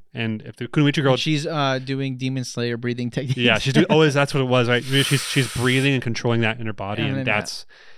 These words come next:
Speaker 1: 'cause her, her Tao explodes when that happens
Speaker 2: Yep.
Speaker 1: or whatever. But or
Speaker 2: And that's, like, this guy's weakness, which
Speaker 1: Yeah.
Speaker 2: was cool 'cause they do mention that where he's like, "Oh, this must be one of the ones I'm weak to,"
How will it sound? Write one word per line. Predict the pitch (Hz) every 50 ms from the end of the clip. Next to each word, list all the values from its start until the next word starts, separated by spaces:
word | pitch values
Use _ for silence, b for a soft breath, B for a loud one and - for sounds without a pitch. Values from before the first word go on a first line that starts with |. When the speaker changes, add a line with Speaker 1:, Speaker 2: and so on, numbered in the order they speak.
| b b b
Speaker 1:
'cause | - 135 117
her, | 123 113 127 123 110 - -
her | - 127 123
Tao | - - 120 127 117
explodes | 110 - - - - 110 104 104 113 120 120 -
when | 139 127 127
that | 127 123
happens | 120 127 123 - 135 131
Speaker 2:
Yep. | 143 135
Speaker 1:
or | 135
whatever. | 135 131 131 139 135
But | - 104 95 - - - - B B B B B
or | 120
Speaker 2:
And | 113 151
that's, | 147 139 -
like, | 160 151 139
this | 131 147 131 -
guy's | - 139 135 120 -
weakness, | 123 127 131 123 - - 120 92 64 - - - - -
which | 131 165 220
Speaker 1:
Yeah. | 202 185
Speaker 2:
was | 196 175 180 185 160 143 151 -
cool | - 233 254 247 233
'cause | - 190 165 135
they | 135 160 147
do | 143 131 127 165 180 196 196
mention | 185 165 160 151 - 147 139 135
that | 143 147 143 113
where | 143 143 139
he's | 135 131 135 127 -
like, | 127 127 - -
"Oh, | 139 143 151 147
this | 143 147 139 -
must | 151 143 139 - -
be | 147 143
one | 131 131 131 131
of | 127
the | 131 127
ones | 120 131 135 123 -
I'm | 104 127 123 123
weak | 123 139 170 165 - -
to," | - 135 123 120 127 123